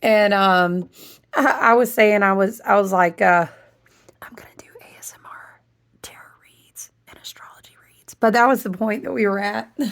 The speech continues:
<laughs> It's better. It's better each day. Um, I'm, I'm very much better.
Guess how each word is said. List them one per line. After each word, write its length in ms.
<laughs> 180
It's 160
better. 360
It's 140
better 240
each 240
day. 480
Um, 540
I'm, 120
I'm 220
very 220
much 240
better. 320